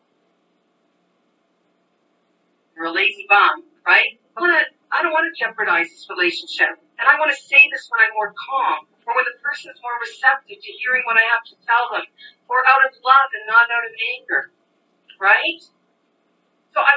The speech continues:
wanna control this because not only is it good for me in this world,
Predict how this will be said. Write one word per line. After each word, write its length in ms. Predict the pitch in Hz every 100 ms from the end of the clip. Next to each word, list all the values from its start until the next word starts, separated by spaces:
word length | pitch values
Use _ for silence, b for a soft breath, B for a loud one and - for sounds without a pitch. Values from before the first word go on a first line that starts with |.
| 294
wanna 280 | 311 359
control 500 | 359 330 - 320 330
this 140 | 330 -
because 260 | - 269 269
not 100 | 330
only 180 | 339 330
is 60 | 330
it 100 | 269
good 220 | 294 294
for 100 | - 262
me 200 | 254 -
in 80 | -
this 300 | - - -
world, 540 | _ 180 - - 269